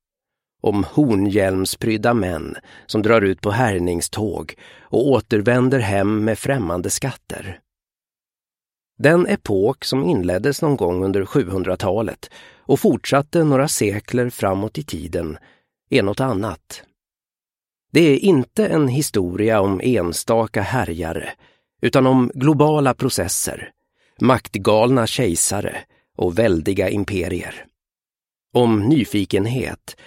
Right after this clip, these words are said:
mänskliga möten och resor till världens ände. Om elefanter, påfåglar och enhörningar.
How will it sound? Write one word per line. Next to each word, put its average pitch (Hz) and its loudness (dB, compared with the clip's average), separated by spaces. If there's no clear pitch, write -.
mänskliga 113 2
möten 87 -4
och 113 0
resor 101 0
till 101 -2
världens 101 0
ände. 120 -6
Om 98 0
elefanter, 107 -2
påfåglar 123 0
och 165 2
enhörningar. 98 -4